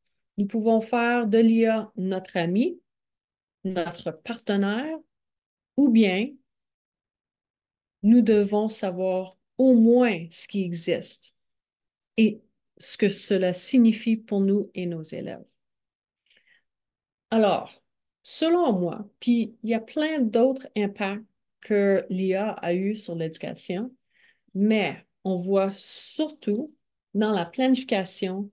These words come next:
et dans l'évaluation un impact potentiel ou réel. La sécurité en ligne des élèves, ça, c'est clairement pour moi réel.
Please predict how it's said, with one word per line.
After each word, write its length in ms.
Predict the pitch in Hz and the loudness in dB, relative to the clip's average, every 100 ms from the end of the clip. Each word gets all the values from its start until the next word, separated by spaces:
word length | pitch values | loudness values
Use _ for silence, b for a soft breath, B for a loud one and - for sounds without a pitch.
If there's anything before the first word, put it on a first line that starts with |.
| _ _ | _ _
et 80 | 190 | -6
dans 160 | 170 | -6
l'évaluation 1160 | 160 175 208 220 202 180 170 165 - 180 175 202 - _ _ _ | -4 2 2 2 0 -2 -4 -8 -10 -8 -8 -10 -16 _ _ _
un 180 | 190 170 | -2 -2
impact 680 | 165 156 165 165 226 _ _ _ _ _ _ _ _ _ | -2 -6 -10 -12 -14 _ _ _ _ _ _ _ _ _
potentiel 920 | - 262 269 226 226 240 247 311 294 - - | -2 0 0 0 0 2 2 0 -4 -6 0
ou 80 | |
réel. 480 | 214 208 190 170 160 - _ _ _ _ _ _ _ _ _ _ _ _ | 0 2 0 0 -4 -12 _ _ _ _ _ _ _ _ _ _ _ _
La 180 | - 208 | -2 0
sécurité 720 | 202 - 254 254 262 262 285 247 | 0 0 -2 0 -4 -2 -4 -2
en 140 | 208 | 0
ligne 480 | 196 196 202 202 202 - _ _ _ _ | 0 0 0 -2 -6 -12 _ _ _ _
des 280 | 180 185 175 | -6 -4 -2
élèves, 440 | 170 165 175 233 262 _ _ _ _ _ _ _ _ | -2 -2 -4 -8 -12 _ _ _ _ _ _ _ _
ça, 320 | - - 240 262 | -18 -6 -2 -2
c'est 240 | 262 226 | -2 -4
clairement 640 | - 220 208 208 214 262 | -2 -4 -2 -4 -4 -6
pour 180 | - 196 | -8 -6
moi 380 | 190 202 220 302 - _ _ _ _ _ _ _ _ _ _ _ _ - | -2 -2 -2 -6 -14 _ _ _ _ _ _ _ _ _ _ _ _ -8
réel. 600 | 180 196 190 160 123 | -2 0 0 -2 -6